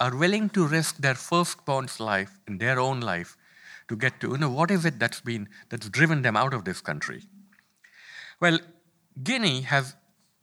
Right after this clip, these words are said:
about, uh, half the world's bauxite. Um, and so it's actually, you know, it's,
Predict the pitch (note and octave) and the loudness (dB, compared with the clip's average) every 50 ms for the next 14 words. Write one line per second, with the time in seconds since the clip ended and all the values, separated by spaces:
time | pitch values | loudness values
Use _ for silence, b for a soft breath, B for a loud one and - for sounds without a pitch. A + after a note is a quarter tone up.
0 | _ - C3+ B2+ C#3 C3 C3 C3 - - - - - C3 A#2+ A2 - - - - | _ -8 -6 -2 0 0 0 -2 -4 -10 -16 -12 -8 -4 -4 -4 -4 -4 -10 -12
1 | - - D3+ D#3 D#3+ D#3 - D#3+ C#3 C3 C3+ C3 B2+ A#2 G#2+ F2 E2 A#2+ A#2 - | -2 4 4 4 4 4 0 -2 -2 -2 -2 -2 -4 -4 -8 -2 2 2 2 2
2 | - - - - - A#1+ B1 - - - - - _ B B B B B B B | 2 -4 -6 -6 -6 -8 -8 -10 -14 -16 -16 -16 _ B B B B B B B
3 | B B B B B - G#2+ G#2 F#2+ F#2 F2+ D2+ D2 D2 - _ _ _ B B | B B B B B -2 -2 0 0 -2 -4 -6 -10 -14 -18 _ _ _ B B
4 | B B B B B B _ _ _ _ _ _ A#2 A#2 A2+ A2+ G#2+ G#2+ G#2 - | B B B B B B _ _ _ _ _ _ -2 0 0 -2 -4 -6 -8 -8
5 | - - C#3 C3 - C#3 - - - - - - - D3 C3 A#2+ B2 B2+ F2+ F2+ | -6 -4 -2 0 0 -2 -2 0 0 0 0 0 -2 0 0 0 0 0 -2 -2
6 | F#2 - - - | -4 -8 -10 -12